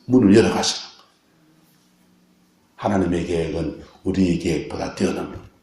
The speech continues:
요게 제대로 딱 갔으면요. 스데반이 사도 바울 되는 거예요. 누가, 누가 되는 거라고요? 스데반이 사도 바울 되는 거라고.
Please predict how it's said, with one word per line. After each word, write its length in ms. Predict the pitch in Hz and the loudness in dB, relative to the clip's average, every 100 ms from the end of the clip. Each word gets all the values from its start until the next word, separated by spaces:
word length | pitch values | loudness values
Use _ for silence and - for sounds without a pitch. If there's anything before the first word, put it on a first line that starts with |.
| _ _ _ _ _ _ _ - | _ _ _ _ _ _ _ -6
요게 200 | 95 92 | 0 2
제대로 680 | 90 101 120 113 95 - - - - _ - | 4 4 6 4 4 0 -8 -18 -20 _ -12
딱 260 | - - | -10 -8
갔으면요. 580 | - 90 92 80 78 78 - - _ - | -6 -6 -4 -6 -6 -8 -12 -18 _ -10
스데반이 600 | - 101 113 113 117 98 | -2 6 6 6 4 2
사도 280 | - 92 92 | 2 -2 0
바울 240 | 85 92 | 2 2
되는 300 | 87 76 80 | 2 -4 -4
거예요. 340 | - - - - - _ _ _ _ _ _ _ _ _ _ _ _ _ _ _ _ _ | -8 -10 -14 -20 -20 _ _ _ _ _ _ _ _ _ _ _ _ _ _ _ _ _
누가, 220 | 110 101 | -2 2
누가 220 | 101 95 98 | 4 4 2
되는 220 | 87 82 | 0 -4
거라고요? 460 | 85 82 95 - - _ _ _ 170 - _ _ - - - | -6 -6 -6 -6 -12 _ _ _ -20 -20 _ _ -20 -20 -20
스데반이 500 | - 131 135 131 123 | -2 6 6 6 4
사도 280 | 110 101 101 | 2 2 2
바울 240 | 90 90 | 2 0
되는 280 | 85 76 80 | -2 -6 -6
거라고. 240 | - - | -10 -16